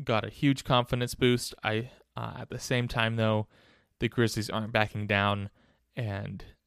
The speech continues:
and I'm sure Ja Morant has a ton of, um, like, a huge confidence boost from almost scoring forty,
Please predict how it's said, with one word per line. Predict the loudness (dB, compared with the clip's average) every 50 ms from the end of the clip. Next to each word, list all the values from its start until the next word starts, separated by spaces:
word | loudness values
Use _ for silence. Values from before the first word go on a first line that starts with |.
| _ _ _ _
and | -12 -10 -10 -8 -6
I'm | -4 -4 -4
sure | 2 6 8 8 8 8
Ja | 6 2 2
Morant | 2 0 0 0 -2 -6
has | -8 -8 -8
a | -8 -8 _
ton | -6 -4 0 2 2 2 0 -2 -6 -10 -12 _ -10
of, | -8 -8 -8 -10 -12 -14 -20 -20 _ _ _ _ _ _ _ _ _ _ _ _ _ _ _ _ -14
um, | -12 -12 -12 -12 -14 -18 -20 -20 _ _ -20
like, | -14 -10 -10 -8 -8
a | -8
huge | -10 -10 -6 0 2 2 2 2 0 -2
confidence | -2 -2 -2 0 -2 -2 -2 -2 -4 -4
boost | -4 -2 -2 -2 -2 -6 -8 -12 -16 -12
from | -6 -6 -6 -4 -2
almost | -2 0 2 2 2 0 0
scoring | 2 4 4 4 4 2
forty, | 0 2 4 4 4 4 2 0 -2 -4 -8